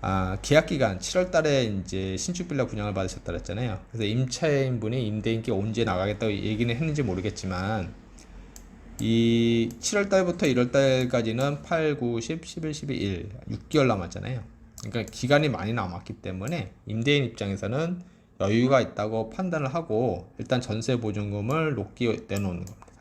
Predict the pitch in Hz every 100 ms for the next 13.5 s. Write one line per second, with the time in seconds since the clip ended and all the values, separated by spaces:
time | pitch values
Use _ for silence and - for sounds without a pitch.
0 | - - - - 147 - 123 135 113 110
1 | 120 95 - 101 87 95 107 131 143 -
2 | 101 101 98 139 143 123 85 90 95 131
3 | 127 85 - - - - - - - -
4 | - - - - 127 120 120 104 - -
5 | - - - - - - 104 101 113 147
6 | 156 175 165 165 92 92 127 104 98 101
7 | 117 - 98 95 131 175 175 110 117 135
8 | 123 110 95 - 98 95 104 175 98 -
9 | - - - - - - - - _ -
10 | - - - - - - - - - -
11 | - - - 143 156 139 143 151 175 160
12 | 151 151 151 143 131 139 139 117 143 107
13 | 90 90 - -